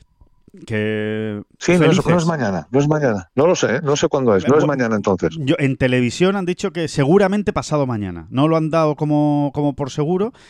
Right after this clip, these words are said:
Speaker 1: pero dicen que por el orden del juego y tal, lo normal es que sea pasado mañana. Pero tampoco lo daban cien por cien con seguridad, ¿eh? O sea que hay que estar pendiente, vamos, hay que estar pendiente y, y a ver si acaba también el, el otro partido, ¿no? El, el que le podía tocar el,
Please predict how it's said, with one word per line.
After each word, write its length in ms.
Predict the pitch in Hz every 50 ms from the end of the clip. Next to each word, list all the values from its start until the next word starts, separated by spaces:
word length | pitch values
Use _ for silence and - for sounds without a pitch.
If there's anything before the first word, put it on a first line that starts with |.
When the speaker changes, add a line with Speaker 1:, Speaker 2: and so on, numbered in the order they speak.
| - _
Speaker 1:
pero 800 | - 123 117 120 123 120 120 120 120 117 113 113 113 110 107 107 -
dicen 280 | 123 135 127 - 156 131
que 100 | 139 135
por 120 | 127 131
el 60 | 131
orden 280 | 143 156 160 160 156 147
del 120 | 143 135
juego 420 | 123 - 170 180 185 185 170 160 156
y 40 | 151
tal, 240 | - 190 185 165
lo 140 | 151 143 139
normal 480 | 135 135 127 127 131 156 185 208 220 - -
es 80 | 135
que 100 | - 147
sea 160 | - - 160
pasado 320 | - 127 117 - 143 135 127
mañana. 380 | 123 113 107 104 95 90 87 - - - -
Pero 140 | - 123 123
tampoco 340 | - 120 117 101 151 151 160
lo 80 | 160 147
daban 220 | 147 139 139 123
cien 200 | 120 143 127 110
por 120 | - 120
cien 380 | - - 117 113 110 104 107 104
con 180 | - 107 104 -
seguridad, 420 | - 101 92 87 85 80 80 95
¿eh? 40 | - _ _ _ _ _ _ -
O 80 | 113 107
sea 160 | - 123 107
que 180 | 117 117 110 - - - -
hay 120 | 147 135
que 60 | 139
estar 200 | 143 - 165 147
pendiente, 400 | - 135 113 98 95 80 71 -
vamos, 180 | 90 98 85 76 -
hay 80 | - 113
que 60 | 113
estar 200 | 117 - 123 113 95
pendiente 500 | 117 107 107 120 123 123 117 135 127 113
y, 160 | 107 101 92 - - - - -
y 240 | 117 113 107 107
a 60 | 104 110
ver 120 | 123 113
si 120 | - -
acaba 280 | 123 107 - 131 127 120
también 320 | - 117 117 123 120 120
el, 260 | 120 120 120 117 113 110
el 100 | 98 117
otro 220 | 120 117 - 123 107
partido, 480 | - 117 110 - - 151 147 135 135
¿no? 180 | 120 131 135 135
El, 240 | 117 110 113 110 104
el 160 | 78 110 101
que 140 | - 117 110
le 100 | 110 107
podía 240 | - 113 110 117 113
tocar 280 | - 113 101 120 113
el, 280 | 113 110 110 107 107